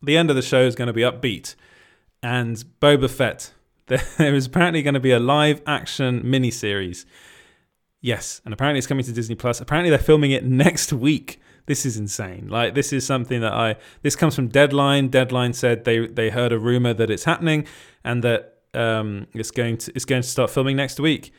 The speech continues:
and it's gonna star Tamura, Temuera Morrison. I think that's Tam-, Temuera Morrison. I'm bad with pronouncing names, I'm sorry, but I believe that's how you say it. Apparently, he's gonna be starring in it. Apparently, they're gonna be filming it next week. Apparently, it's happening, and I could not be more happy.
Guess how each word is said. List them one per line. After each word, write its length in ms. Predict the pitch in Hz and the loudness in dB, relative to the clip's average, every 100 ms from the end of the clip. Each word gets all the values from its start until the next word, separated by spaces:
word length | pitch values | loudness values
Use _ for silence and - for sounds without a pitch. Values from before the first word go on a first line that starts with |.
| _ - | _ -8
and 100 | 117 | -6
it's 100 | 113 | -2
gonna 160 | 131 123 | -2 -2
star 520 | - 120 117 113 98 | -2 0 2 2 0
Tamura, 560 | - 127 123 120 104 - | -4 -2 0 0 -2 -8
Temuera 800 | - 123 143 165 160 170 170 - - - | -6 -2 2 2 4 2 2 -6 -18 -6
Morrison. 420 | 123 135 - 160 | -2 -2 -2 -4
I 60 | 123 | -4
think 160 | 131 | -6
that's 180 | 120 - | -8 -12
Tam-, 400 | - 120 113 - - | -12 -10 -10 -12 -12
Temuera 600 | 120 120 127 131 135 135 _ - | -8 -4 -4 -4 -6 -8 _ -14
Morrison. 440 | 120 113 - 131 127 - - _ _ _ - - | -10 -8 -8 -12 -14 -20 -20 _ _ _ -20 -12
I'm 160 | 113 | -10
bad 260 | 107 98 90 | -4 -4 -4
with 140 | 87 | -6
pronouncing 420 | - 92 92 - 101 | -8 -8 -8 -10 -10
names, 280 | 98 98 | -10 -10
I'm 120 | 101 95 | -12 -10
sorry, 380 | 101 101 101 - - | -8 -6 -6 -10 -6
but 100 | 113 | -4
I 60 | 107 | 0
believe 360 | 120 127 127 | 2 2 2
that's 160 | 117 - | 0 -2
how 80 | 110 | -4
you 100 | 107 | -2
say 280 | 120 113 | 0 2
it. 60 | 110 | 2
Apparently, 500 | 113 143 147 135 131 | 2 2 2 2 0
he's 280 | 127 127 123 | 0 -2 0
gonna 160 | 127 | -2
be 60 | 117 | -2
starring 420 | - 127 131 135 | 0 4 4 4
in 80 | 135 | 2
it. 180 | 139 - - - - | 0 -4 -20 -20 -8
Apparently, 260 | 135 135 | -4 0
they're 80 | 123 | 0
gonna 140 | 127 | 0
be 100 | 123 | -2
filming 340 | 113 131 127 117 | -2 -2 0 0
it 120 | 113 | -2
next 260 | 127 127 131 | -4 -4 -2
week. 260 | 127 123 | -2 -2
Apparently, 340 | - 139 139 117 | -6 -4 -2 -4
it's 100 | 110 | -4
happening, 460 | 139 135 135 131 | -6 -2 -2 -2
and 340 | - 135 131 131 | -2 -2 0 0
I 120 | 135 | 0
could 220 | 147 151 131 | 0 0 2
not 280 | 147 - | 0 0
be 340 | 139 143 143 - | 0 2 0 -2
more 340 | 131 135 131 | -2 2 0
happy. 460 | - 120 - 95 | -2 -8 -10 -16